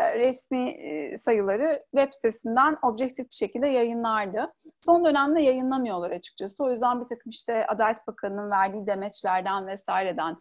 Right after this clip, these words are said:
toparlamaya çalışıyorum. E, bugün işte sunuma şöyle bir bakarken biraz sayılar ekleyeyim dedim ve, e, Adalet Bakanı'nın, e,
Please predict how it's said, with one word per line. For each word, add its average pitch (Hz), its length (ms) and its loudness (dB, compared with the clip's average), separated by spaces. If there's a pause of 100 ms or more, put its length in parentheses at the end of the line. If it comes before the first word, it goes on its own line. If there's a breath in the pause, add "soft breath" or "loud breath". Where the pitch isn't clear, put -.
(320 loud breath)
toparlamaya 170 720 0
çalışıyorum. - 600 -4 (500 loud breath)
E, 220 340 2
bugün 254 480 -2
işte - 200 -4
sunuma 262 340 -4
şöyle 269 340 0
bir 220 40 -4
bakarken 247 580 0
biraz 247 220 2
sayılar 233 400 0
ekleyeyim 170 480 -4
dedim 302 280 0
ve, 254 220 -2 (280)
e, 214 360 2
Adalet 247 420 4
Bakanı'nın, 240 580 -2 (120)
e, 220 680 -2